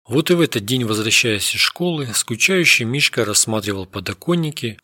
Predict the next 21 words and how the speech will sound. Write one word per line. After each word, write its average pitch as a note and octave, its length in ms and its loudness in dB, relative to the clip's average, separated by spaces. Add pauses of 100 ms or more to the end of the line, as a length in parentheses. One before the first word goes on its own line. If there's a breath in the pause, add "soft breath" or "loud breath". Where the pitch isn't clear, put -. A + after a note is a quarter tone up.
(240)
как G2+ 160 -2
вдруг G2+ 300 -6
замер, D3 460 -2
будто G#2 400 -8
вкопанный. F2 760 -8 (640)
В G#2 80 -12
знакомом A2+ 640 0
окне, A#2+ 400 -4
призывно C3 540 -2
поблескивая A2 760 0
блестящими G2+ 720 0
поверхностями, G#2 920 -4 (500 soft breath)
стоял F#2 840 -4 (400)
робот. E2+ 760 -12 (800)
Такого A#2 460 -2
он A2 180 -2
даже A2 220 -2
по A2+ 160 -4
телевизору B2 640 -4
не A2 160 -4
видел. F#2+ 400 -10